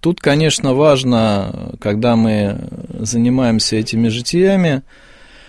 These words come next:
всё-таки выделять вот так, э, акценты, э,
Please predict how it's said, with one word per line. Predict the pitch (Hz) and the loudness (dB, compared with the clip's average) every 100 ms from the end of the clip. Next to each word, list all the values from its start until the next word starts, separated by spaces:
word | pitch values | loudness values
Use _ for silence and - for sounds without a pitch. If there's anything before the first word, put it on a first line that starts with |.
| - - | -20 -4
всё-таки | - 156 156 135 127 | 2 2 2 0 0
выделять | 120 113 135 147 143 - | 0 2 4 4 4 2
вот | 117 - | -2 2
так, | 117 113 135 | 2 2 0
э, | 120 117 101 | 2 2 2
акценты, | 110 - - 165 170 160 143 | 0 -2 0 2 2 2 2
э, | 127 120 113 107 95 | 4 4 4 2 0